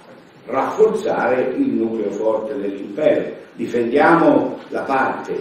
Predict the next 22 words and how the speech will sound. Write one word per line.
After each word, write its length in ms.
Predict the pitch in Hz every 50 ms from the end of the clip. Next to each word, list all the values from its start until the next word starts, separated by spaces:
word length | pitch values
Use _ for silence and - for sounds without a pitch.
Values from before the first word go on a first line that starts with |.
| - -
la 160 | 110 - 117 -
più 120 | 117 113 -
grande, 600 | - 123 131 131 - - 98 92 90 - - -
la 140 | 98 - - - 104
più 80 | 113 110 - -
ricca, 540 | - 151 139 147 151 135 - - - - - -
la 100 | - -
più 140 | - 113 113 110 110 117
solida, 500 | 123 123 117 101 95 90 82 - - - - - - -
la 80 | 76 80
pars 420 | - 120 120 - - - - -
orientis, 720 | 151 170 175 - - - - - - - 151 - - - - 143 - - - - - -
che 100 | - -
invece 440 | 185 - - - - - - - -
può 220 | - - - - -
durare, 440 | - - - - - - - -
e 120 | - - -
accidenti 600 | - - - - 90 - 117 139 135 - 143 -
se 100 | - 110
ne 100 | 110 110
è 60 | 104
durato. 600 | 101 110 107 104 101 - - - - - - -